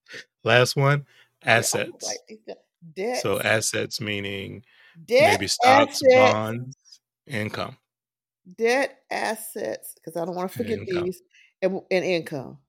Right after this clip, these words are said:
Speaker 1: And income, right?
Speaker 2: When we married?
Speaker 1: Well, that's what I'm saying. When, when do you have th-, that conversation, right?
Speaker 2: Those?
Speaker 1: Is it after
Speaker 2: Not in
Speaker 1: you
Speaker 2: the
Speaker 1: get
Speaker 2: beginning.
Speaker 1: married? Do you th-, I think that's too late.
Speaker 2: I don't,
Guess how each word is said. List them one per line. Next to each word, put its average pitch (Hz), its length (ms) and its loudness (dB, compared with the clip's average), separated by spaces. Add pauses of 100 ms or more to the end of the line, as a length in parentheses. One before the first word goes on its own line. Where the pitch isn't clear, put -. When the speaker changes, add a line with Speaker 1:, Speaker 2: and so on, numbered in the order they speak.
(260)
Speaker 1:
And 101 120 -8
income, - 280 -16 (440)
right? 123 160 -10 (1000)
Speaker 2:
When 220 140 -10
we 196 120 -4
married? 226 640 4 (1300)
Speaker 1:
Well, 156 120 6
that's 160 160 6
what 165 60 4
I'm 151 60 0
saying. 147 240 -2
When, 127 220 0
when 123 200 -2
do 117 60 -6
you 117 100 -6
have 110 220 -4
th-, - 120 -12 (380)
that 104 160 0
conversation, 104 840 -8 (240)
right? 330 240 6
Speaker 2:
Those? - 120 -12 (200)
Speaker 1:
Is 120 240 2
it 117 140 0
after 92 340 2
Speaker 2:
Not 131 60 0
in - 0 -
Speaker 1:
you 156 100 2
Speaker 2:
the - 0 -
Speaker 1:
get 196 180 2
Speaker 2:
beginning. 311 220 4
Speaker 1:
married? 190 140 -6
Do - 120 -16
you 113 40 -10
th-, - 200 -20
I 123 60 2
think 180 180 -4
that's 147 140 2
too 180 140 -6
late. 202 240 -6 (580)
Speaker 2:
I 165 80 0
don't, 202 140 0